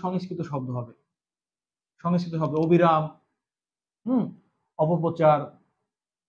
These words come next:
সম্মানাধিকরণ, অনুমান, অবিরাম, সবই আমাদের সংস্কৃত শব্দ। তার মানে এখানে বিশটা আছে, দেখো, একটা, দুইটা, তিনটা, চারটা, পাঁচটা, ছয়টা,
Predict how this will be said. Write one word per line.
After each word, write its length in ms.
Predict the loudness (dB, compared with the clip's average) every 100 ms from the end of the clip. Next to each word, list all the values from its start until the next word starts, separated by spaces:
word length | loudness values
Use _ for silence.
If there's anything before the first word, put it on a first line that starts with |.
| _ _ _ _ _ 0
সম্মানাধিকরণ, 840 | 2 4 2 2 2 2 0 -2 -6 -12 _ _ _ _ _ _ _ _ _ _ _ _ _ _ _ _ _ _ _ _ _
অনুমান, 480 | -2 2 4 6 4 0 -8 _ _ _ _ _ _ _ _ _ _ _ _ _ _ _ _ _ _ 2
অবিরাম, 460 | 4 6 4 2 0 -6 -6
সবই 180 | -2 -2
আমাদের 200 | -4 -6
সংস্কৃত 280 | -8 -8 -8 -10
শব্দ। 160 | -10 -8
তার 120 | -8 -4
মানে 120 | -6 -8 _ _
এখানে 180 | -10 -4 -2
বিশটা 160 | -2
আছে, 100 | -2 -4
দেখো, 120 | -4 -6
একটা, 200 | -2 -4 -2
দুইটা, 220 | -8 -8 -10
তিনটা, 260 | -10 -16 -14 -16
চারটা, 240 | -16 -14 -12 -10
পাঁচটা, 260 | -12 -14 -18
ছয়টা, 240 | -16 -18